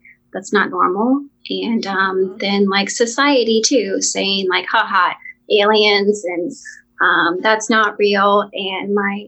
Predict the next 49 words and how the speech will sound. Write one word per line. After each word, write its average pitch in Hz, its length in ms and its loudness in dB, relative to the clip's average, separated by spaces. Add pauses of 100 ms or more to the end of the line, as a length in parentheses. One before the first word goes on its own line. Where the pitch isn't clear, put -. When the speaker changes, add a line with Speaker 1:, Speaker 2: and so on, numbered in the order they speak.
(160)
Speaker 1:
family, 233 400 0
they 226 140 0
have 214 180 -6
a 208 100 0
really 208 320 -2
religious 208 380 -2
background, 277 560 -2
so 196 260 -6
they 185 220 -8
were, 180 320 -2 (420)
um, 185 300 0
kind 180 180 -6
of 185 100 -6
scared 240 440 0
about 208 320 0
it, 190 380 -2
which 175 340 -2
made 196 240 0
me 180 400 -4 (160)
angry 254 380 0
for, 214 260 -4
angry 240 320 2
at 208 240 -4
them. 185 420 -6 (380)
So 196 280 0
it 214 200 2
was 262 260 0
a 240 80 2
mix 202 360 0
of 196 140 2
a 185 100 4
lot 180 360 2
of 175 180 -4
things, 160 440 -6
a 185 60 0
lot 185 280 0
of 190 160 -4
stuff 196 320 -2
I 202 80 -2
had 202 220 0
to 185 400 -4 (300)
be 208 140 2
okay 220 340 0
with 220 340 2 (100)
and 170 200 -6
get 202 220 0
past 185 600 -2
and, - 160 -8 (100)
like, - 120 -12